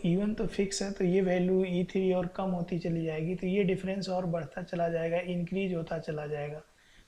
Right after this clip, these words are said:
तो अब देखो ये जो फ-, यहाँ समझने वाली बात है, समझना। तो ये जो photon आया, ये जो, जो energy helium का जो पहले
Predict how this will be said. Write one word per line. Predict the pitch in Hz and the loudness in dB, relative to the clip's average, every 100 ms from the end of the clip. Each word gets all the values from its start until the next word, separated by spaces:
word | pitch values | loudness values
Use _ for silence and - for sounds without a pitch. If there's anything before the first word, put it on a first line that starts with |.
| - | -4
तो | 202 | -2
अब | - 196 | 0 2
देखो | 190 214 240 | 2 0 0
ये | 196 185 214 | 2 4 2
जो | 233 | 0
फ-, | - - - - - - 180 | -2 -6 -18 -20 -20 -8 -2
यहाँ | 180 185 | -2 -2
समझने | 196 175 185 190 | 0 0 0 0
वाली | 180 175 | 0 2
बात | 160 156 | 0 -2
है, | 170 | -6
समझना। | 180 165 165 185 - - _ _ _ - _ - | -8 -6 -6 -6 -8 -18 _ _ _ -20 _ 0
तो | 190 | 4
ये | 165 208 | 6 6
जो | 214 226 | 6 2
photon | - 180 175 175 185 | 2 4 4 2 2
आया, | 196 170 156 143 160 - _ _ - - - _ _ _ _ - | -2 -2 -2 -2 -6 -12 _ _ -20 -20 -20 _ _ _ _ -4
ये | 139 175 180 | 0 2 2
जो, | 196 190 - | 0 -2 -2
जो | 147 170 180 | 0 0 0
energy | 170 165 160 202 202 196 - | 0 0 0 0 -2 -4 -4
helium | 170 160 160 180 190 | 0 2 4 2 0
का | 196 | 0
जो | 185 185 196 196 - _ _ _ _ - | 0 0 -4 -6 -18 _ _ _ _ 0
पहले | 156 196 220 214 | 2 4 2 2